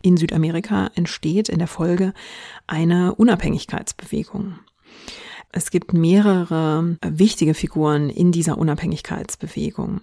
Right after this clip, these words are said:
Es gibt zum Beispiel José de San Martín, der als Sohn spanischer Eltern im heutigen Argentinien geboren wurde.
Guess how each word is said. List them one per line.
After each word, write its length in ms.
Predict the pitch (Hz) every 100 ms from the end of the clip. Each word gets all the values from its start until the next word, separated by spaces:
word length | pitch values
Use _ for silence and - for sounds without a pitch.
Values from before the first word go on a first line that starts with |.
| -
Es 120 | -
gibt 200 | - -
zum 160 | - 156
Beispiel 760 | 165 143 160 - 160 165 156 160
José 420 | - 165 - 156
de 120 | 160 147
San 240 | - 156
Martín, 560 | 151 147 - 190 302 -
der 380 | 196 180 185 -
als 220 | 170 -
Sohn 260 | 165 175
spanischer 580 | - - 156 175 - -
Eltern 360 | 165 175 - 180
im 460 | 175 170 170 160
heutigen 360 | - 160 - 175
Argentinien 720 | 170 196 - - 233 226 156
geboren 580 | 160 - - - - 165
wurde. 420 | 160 - - 185